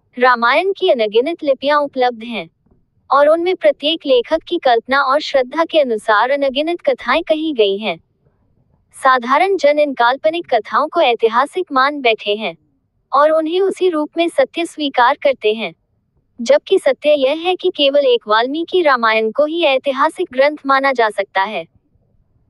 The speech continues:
कारण ये कि ऋषि वाल्मीकि श्री राम के समकालीन थे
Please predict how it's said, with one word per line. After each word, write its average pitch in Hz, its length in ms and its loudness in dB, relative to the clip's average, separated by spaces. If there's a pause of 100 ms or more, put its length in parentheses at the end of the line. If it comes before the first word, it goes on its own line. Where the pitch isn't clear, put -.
(120)
कारण 302 360 2
ये 381 160 0
कि 370 180 -2
ऋषि 269 300 -2
वाल्मीकि 247 540 -2
श्री 311 260 -4
राम 294 220 2
के 311 140 -8
समकालीन 240 720 -2
थे 214 180 -6